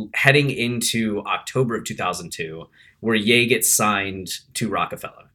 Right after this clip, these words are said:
So it's really, like, Ye trying to get signed, making beats. You get this history all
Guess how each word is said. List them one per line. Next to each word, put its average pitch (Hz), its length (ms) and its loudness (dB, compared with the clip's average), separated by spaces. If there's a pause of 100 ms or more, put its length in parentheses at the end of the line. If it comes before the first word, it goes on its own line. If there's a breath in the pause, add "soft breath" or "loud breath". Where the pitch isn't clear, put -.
(520)
So 120 340 4
it's 113 220 0
really, 131 260 4
like, 113 240 0
Ye 113 240 6
trying 120 300 2
to 117 80 0
get 117 180 2
signed, 107 720 4
making 107 420 0
beats. 107 640 0 (280 soft breath)
You 104 100 -6
get 113 160 4
this 110 160 0
history 110 380 2
all 113 180 2